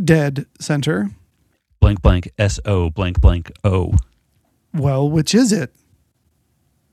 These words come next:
Speaker 1: Is the clue.
Speaker 2: Oh. <laughs>
Speaker 1: Um, well, which is it? Uh,
Speaker 2: Hmm.
Speaker 1: um,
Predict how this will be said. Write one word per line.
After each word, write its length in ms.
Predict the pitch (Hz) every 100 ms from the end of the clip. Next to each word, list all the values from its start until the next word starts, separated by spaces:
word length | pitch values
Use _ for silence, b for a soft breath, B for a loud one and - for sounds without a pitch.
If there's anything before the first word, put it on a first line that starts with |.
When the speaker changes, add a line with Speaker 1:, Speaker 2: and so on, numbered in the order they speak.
| _ _
Speaker 1:
Is 280 | 160 131 127
the 80 | -
clue. 280 | - - - - _ _ _ _ _ _ _ _ _ _ _ _ _
Speaker 2:
Oh. 420 | 101 87 - - -
<laughs> 60 | - - - - b b b b b b b b b b -
Speaker 1:
Um, 720 | 170 160 156 151 151 147 147 - -
well, 280 | 151 139
which 180 | 160 170
is 160 | 277 151
it? 160 | 127 - _ B B B B B B _ _ _ _ _ _ _ -
Uh, 600 | 170 151 147 147 143 143
Speaker 2:
Hmm. 200 | - 107
Speaker 1:
um, 760 | 147 143 139 139 139 139 147